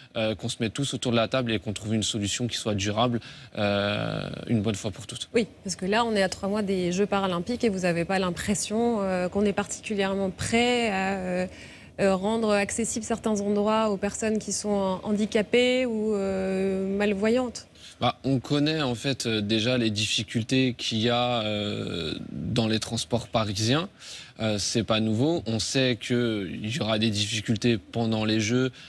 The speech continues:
Speaker 1: Euh, ça a été, euh, ça a été annoncé que, bah, le réseau était pas spécialement prêt.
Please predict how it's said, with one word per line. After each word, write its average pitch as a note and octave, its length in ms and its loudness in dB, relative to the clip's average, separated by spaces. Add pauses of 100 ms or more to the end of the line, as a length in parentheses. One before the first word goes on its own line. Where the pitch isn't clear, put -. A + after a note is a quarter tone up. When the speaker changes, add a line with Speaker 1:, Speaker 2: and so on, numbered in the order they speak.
(160)
Speaker 1:
Euh, G2+ 340 -2
ça G2 200 -4
a - 20 0
été, G#2 380 2
euh, G2+ 200 -2
ça G2+ 160 -6
a G#2 40 0
été G#2 160 -2
annoncé G#2+ 560 2
que, G2+ 520 0
bah, F#2+ 120 0
le G2+ 100 0
réseau A2 400 0
était G2+ 220 -6
pas G#2 160 -4
spécialement A2 680 0
prêt. D3+ 340 2